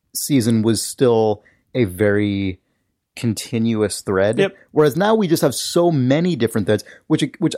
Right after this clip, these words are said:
Speaker 1: again, I'm actually completely fine
Speaker 2: Yeah,
Speaker 1: with
Speaker 2: same.
Speaker 1: that. It's, it's just that I, I can't really figure out what this is about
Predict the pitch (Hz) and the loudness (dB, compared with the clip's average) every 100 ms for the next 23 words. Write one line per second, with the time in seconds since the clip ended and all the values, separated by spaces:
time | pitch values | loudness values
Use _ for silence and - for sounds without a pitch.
0 | - - 175 120 170 220 151 120 127 - | -8 -4 -2 0 0 0 -2 -4 -6 -2
1 | 131 127 120 101 - 107 113 110 127 92 | -2 -2 -2 -6 -2 0 0 2 2 2
2 | 95 82 85 - _ _ 147 - - _ | 0 0 -2 -6 _ _ -4 -4 -12 _
3 | 135 - 113 113 120 - 113 95 _ _ | -6 -6 -2 0 0 0 -2 -2 _ _
4 | _ _ - 135 - 139 - 151 143 139 | _ _ -2 -2 0 -4 -2 -2 -2 2
5 | 117 110 - 107 104 104 104 104 _ _ | 0 0 -4 -2 2 2 0 -2 _ _
6 | _ _ - 107 120 117 104 90 - - | _ _ -6 -6 -4 -6 -6 -8 -4 -4
7 | 78 - - | -4 -8 -18